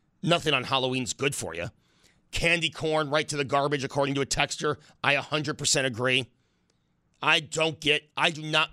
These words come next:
understand candy corn at all. And that goes for the pumpkins, too, that taste just like the candy corn.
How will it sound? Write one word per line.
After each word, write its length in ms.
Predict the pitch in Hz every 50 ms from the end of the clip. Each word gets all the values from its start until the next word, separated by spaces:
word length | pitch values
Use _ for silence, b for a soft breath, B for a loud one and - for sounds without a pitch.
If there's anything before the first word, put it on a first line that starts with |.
| - -
understand 1080 | 151 160 165 156 160 156 - - - - _ _ - - - - - 151 151 147 -
candy 280 | - - 143 143 147 147
corn 240 | 120 - 147 139 143
at 60 | 135
all. 220 | 135 135 135 B B B B B
And 140 | 180 185 196
that 120 | 185 -
goes 220 | 185 175 175 -
for 60 | - 165
the 100 | 160 -
pumpkins, 540 | - - - 160 165 - - 156 160 -
too, 200 | - - 156 160
that 140 | 156 156 -
taste 320 | - - 151 156 - - -
just 240 | - 143 - -
like 160 | 135 139 143 -
the 80 | 139
candy 320 | - - 131 139 143 139 -
corn. 400 | - 139 131 131 131 139 131